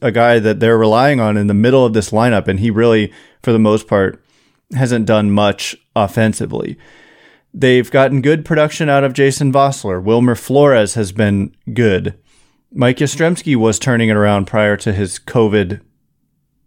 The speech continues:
positive test. Luis Gonzalez has done a really nice job filling in, has a one thirteen weighted runs created plus in nine games. Darren Ruff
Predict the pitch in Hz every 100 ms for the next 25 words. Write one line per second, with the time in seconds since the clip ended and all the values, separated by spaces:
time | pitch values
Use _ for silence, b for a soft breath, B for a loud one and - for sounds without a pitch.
0 | _ - - 110 104 98 90 - 104 90
1 | - b b b b _ - 135 170 185
2 | - 151 120 123 120 95 110 104 120 110
3 | 110 113 110 107 101 - 95 95 85 113
4 | 98 92 98 110 110 101 95 104 113 110
5 | 110 - - 113 107 104 110 107 107 98
6 | 101 92 - 92 85 156 160 - b b
7 | b b 131 113 110 104 104 98 92 104
8 | 104 87 - - - _ _ _ _ _
9 | _ _ - - 127 135 117 107 139 -